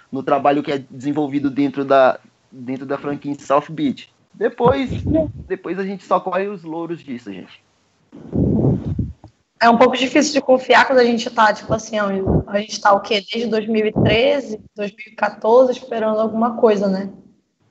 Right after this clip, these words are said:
Speaker 2: E aí é
Speaker 1: Mas
Speaker 2: complicado a gente confiar. Eu realmente sou
Speaker 1: Mas
Speaker 2: uma que sou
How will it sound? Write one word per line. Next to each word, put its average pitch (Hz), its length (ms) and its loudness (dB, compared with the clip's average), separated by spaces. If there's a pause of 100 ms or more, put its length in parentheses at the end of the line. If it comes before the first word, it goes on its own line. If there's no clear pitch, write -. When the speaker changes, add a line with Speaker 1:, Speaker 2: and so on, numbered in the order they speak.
(440)
Speaker 2:
E 202 140 0
aí 202 320 4
é 214 240 0
Speaker 1:
Mas 220 100 0
Speaker 2:
complicado 247 460 2
a 240 60 2
gente 233 220 -12
confiar. 226 720 -4 (1000)
Eu 269 160 6
realmente 330 400 2
sou - 180 0
Speaker 1:
Mas 277 120 2
Speaker 2:
uma 285 120 2
que 262 80 -4
sou 277 160 0